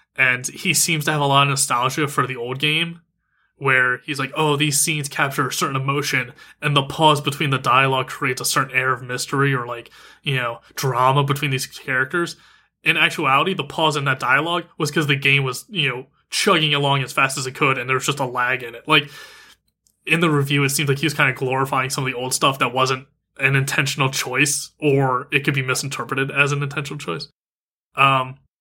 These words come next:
but yeah, like Breath of the Wild, people started, like, attacking him v-, like, vehemently and, like, trying to de-dox him and stuff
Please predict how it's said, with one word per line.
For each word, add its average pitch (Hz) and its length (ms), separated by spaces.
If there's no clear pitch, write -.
but 147 160
yeah, 160 200
like 131 220
Breath 139 180
of 143 100
the 139 60
Wild, 131 260
people 151 180
started, 139 160
like, 123 340
attacking 143 720
him 127 260
v-, - 300
like, 123 160
vehemently 135 640
and, 123 100
like, 120 200
trying 151 180
to 135 60
de-dox 135 520
him 120 80
and 113 60
stuff - 180